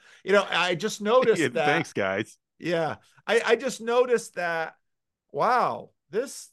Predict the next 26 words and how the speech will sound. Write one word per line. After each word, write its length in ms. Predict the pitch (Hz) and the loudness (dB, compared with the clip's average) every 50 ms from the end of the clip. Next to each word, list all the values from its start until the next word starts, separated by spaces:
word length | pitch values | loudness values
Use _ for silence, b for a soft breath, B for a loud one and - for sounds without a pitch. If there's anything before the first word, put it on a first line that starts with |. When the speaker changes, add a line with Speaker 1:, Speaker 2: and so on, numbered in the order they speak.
| _ 139 | _ -8
Speaker 1:
this 320 | 143 190 240 277 - - | -4 -4 -4 -4 -6 -8
is 280 | 262 226 196 170 - - | -10 -10 -10 -10 -12 -16
changing, 800 | - - - - 175 196 226 262 294 277 233 156 156 139 123 - | -16 -14 -10 -6 -4 -4 -4 -4 -6 -8 -10 -10 -10 -10 -8 -8
'cause 140 | 156 156 | -6 -4
I've 160 | 175 196 196 202 | -2 -2 0 0
been 140 | 220 208 | -2 -2
to 80 | 190 175 | -2 -4
dentists 500 | 127 165 165 185 185 - 196 170 - - | -2 -2 -2 -2 -2 -4 -6 -6 -6 -4
all 200 | 170 160 160 156 | -4 -2 -2 -2
my 180 | 151 147 143 139 | -2 -2 -2 -2
Speaker 2:
Mm-hmm. 120 | 143 175 | -2 -2
Speaker 1:
life. 360 | 226 262 247 208 175 - - | 0 0 0 0 -2 -2 -4
And 120 | 156 151 151 | -6 -4 -4
it's 220 | 147 - - - | -6 -8 -6 -4
like, 260 | 156 156 147 139 - | -2 -2 -2 -2 -2
this 220 | - 214 220 214 - | -2 -4 -4 -4 -8
is 160 | 277 233 - | -12 -14 -14
kind 380 | - - 214 208 208 214 196 | -14 -10 -8 -6 -6 -4 -4
of 140 | 196 180 156 | -4 -2 -2
a, 260 | 170 160 156 151 143 b b b b b b | 0 0 -2 -2 -4 b b b b b b
there's, 180 | - - 160 147 | -6 -6 -4 0
like, 280 | 160 156 131 - - - | 0 0 0 0 -4 -10
marketing 1300 | 113 113 113 117 127 139 165 175 - 214 208 220 226 233 233 233 233 233 233 233 233 233 220 196 147 | -14 -8 -2 2 2 2 2 0 -2 -2 0 0 0 0 0 0 -2 -2 -2 -2 -4 -6 -6 -6 -6
and 260 | 123 117 117 113 113 | -6 -6 -6 -6 -4
Speaker 2:
Yeah. 80 | 113 120 | -2 -2
Speaker 1:
there's, 540 | 120 120 120 123 120 117 117 117 - - | 0 0 -2 -2 -2 -4 -6 -8 -12 -16